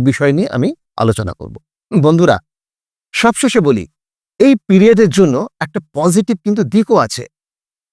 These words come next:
প্রথম পিরিয়ডের সময় মেয়েদের শরীরে অক্সিটোসিন নিঃসরণ হয়, যা মানসিক চাপ কমাতে সাহায্য করে। তবে পিরিয়ড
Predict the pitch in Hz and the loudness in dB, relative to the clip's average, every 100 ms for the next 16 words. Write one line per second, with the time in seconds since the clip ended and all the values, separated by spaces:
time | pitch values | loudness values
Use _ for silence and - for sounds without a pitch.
0 | _ _ _ _ _ 240 294 269 214 202 | _ _ _ _ _ -2 0 0 2 4
1 | 170 165 - 113 - 220 160 165 185 - | 4 2 -2 -4 0 2 2 2 0 2
2 | 196 220 123 - _ _ - 165 - 220 | 2 4 2 -2 _ _ -4 -2 0 0
3 | 190 170 220 175 - 208 170 117 101 - | 0 2 2 2 0 0 -2 -4 -8 -12
4 | _ _ 143 143 131 - _ _ 123 123 | _ _ -2 2 2 0 _ _ -8 -4
5 | 117 156 214 170 123 - _ _ - 127 | 0 2 0 0 -2 -4 _ _ -4 -2
6 | 139 _ 131 143 214 185 190 196 220 202 | -4 _ -4 -2 -2 -4 0 0 2 0
7 | 107 - - _ _ _ _ _ _ _ | -2 -6 -18 _ _ _ _ _ _ _
8 | 139 127 - _ _ _ _ _ _ 151 | -4 -2 -8 _ _ _ _ _ _ 2
9 | 208 185 | 4 4